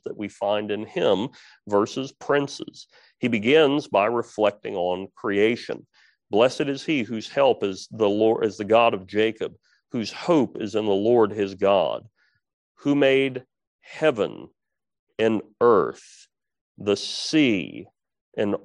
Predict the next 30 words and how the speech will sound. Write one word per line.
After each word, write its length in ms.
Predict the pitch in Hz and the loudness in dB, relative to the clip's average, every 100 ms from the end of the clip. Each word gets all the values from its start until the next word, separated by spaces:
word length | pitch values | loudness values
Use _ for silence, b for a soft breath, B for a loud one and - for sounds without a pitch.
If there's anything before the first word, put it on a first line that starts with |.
| - | 2
all 680 | 117 120 85 50 52 - _ _ _ | 4 6 4 0 -6 -10 _ _ _
that 520 | 95 95 85 73 - _ _ _ - | -4 0 0 -2 -8 _ _ _ -8
is 200 | 95 85 | -8 -6
in 200 | 87 80 | -8 -8
them." 320 | - - - _ _ _ _ _ _ _ _ _ - | -14 -16 -18 _ _ _ _ _ _ _ _ _ -6
God's 500 | 98 107 123 135 131 | 2 6 6 4 -4
work 340 | 117 120 127 127 | -2 0 0 -2
of 160 | 113 | -14
creation 760 | - 117 104 101 104 - 92 85 | -8 -4 0 0 -2 -6 -12 -12
shows 480 | - 110 104 104 - | -8 -2 -2 -2 -10
that 160 | - | -16
his 240 | - 107 - | -12 -12 -14
power 520 | - - 127 104 90 - | -12 -2 0 2 0 -2
outstretches 880 | 101 113 - - 113 95 - 92 87 - | -4 -4 -6 -6 -4 -4 -6 -10 -12 -10
any 260 | 104 123 | -6 -4
political 680 | 135 - 127 107 117 - 127 | -6 -6 -4 -2 -4 -6 -8
figure 480 | - 104 87 87 82 | -6 -6 -6 -8 -10
or 320 | - 95 90 - | -4 -4 -4 -8
any 340 | 104 104 113 _ | -6 -6 -8 _
earthly 640 | 113 117 - 95 80 80 - _ _ | -4 -4 -6 -12 -10 -10 -16 _ _
plan. 560 | - 95 87 - - - b b b b b | -4 -2 -2 -8 -16 -20 b b b b b
If 140 | - | -6
you 140 | 123 117 | -2 2
look 260 | 135 160 | 4 4
at 200 | 143 113 | 2 0
some 160 | - 139 | -2 -6
of 80 | 127 | -4
the 60 | |
most 380 | 113 113 107 - - | -2 -2 -2 -10 -10
impressive, 960 | 101 98 - - 143 147 143 123 110 | -10 -10 -10 0 0 0 -2 -4 -4